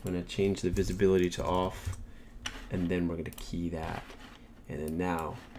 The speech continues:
what's gonna happen is Ricky's got the hair, cop has nothing. So what you would do is you would bring in, um, I don't know if I've got one. Uh, I'll take a look here.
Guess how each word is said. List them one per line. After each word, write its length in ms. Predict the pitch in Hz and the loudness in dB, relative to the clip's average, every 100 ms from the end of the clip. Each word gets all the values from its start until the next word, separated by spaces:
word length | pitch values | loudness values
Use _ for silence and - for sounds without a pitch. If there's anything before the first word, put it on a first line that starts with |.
| - - - | -14 -12 -10
what's 180 | - - | -12 -8
gonna 200 | - - | -8 -8
happen 380 | - - - - - | -10 -10 -10 -10 -12
is 200 | - - - - - - - - - - | -16 -18 -20 -20 -20 -20 -20 -20 -20 -8
Ricky's 340 | 123 - 135 | -8 -6 -8
got 200 | - 65 | -6 -6
the 100 | - | -6
hair, 400 | - 95 110 135 - - - - - - | -4 0 2 0 -4 -14 -18 -18 -20 -20
cop 280 | - - - | -8 -6 -6
has 240 | - - 87 | -8 -6 0
nothing. 460 | 101 104 - - - - - - - | 2 2 0 -10 -12 -16 -18 -18 -14
So 200 | - 123 | 8 12
what 200 | 123 117 | 12 12
you 80 | 123 | 8
would 140 | 107 | 10
do 140 | 120 117 | 10 10
is 180 | 104 107 | 8 6
you 240 | 113 113 | 8 10
would 280 | 110 107 - | 10 8 6
bring 240 | 117 113 | 6 6
in, 340 | 107 107 104 104 - - - 101 | 6 6 4 2 -2 -4 -6 0
um, 440 | 98 92 92 90 - - | 0 2 -2 -6 -8 -8
I 40 | |
don't 120 | - | -6
know 60 | - | -6
if 80 | - | -6
I've 60 | |
got 280 | - 98 98 | -2 0 0
one. 220 | 98 107 - - - | -2 -4 -8 -16 -12
Uh, 60 | 131 | -10
I'll 300 | - - - - | -10 -10 -12 -12
take 160 | - - | -10 -10
a 20 | |
look 220 | - - | -12 -14
here. 420 | - - - - | -14 -10 -8 -10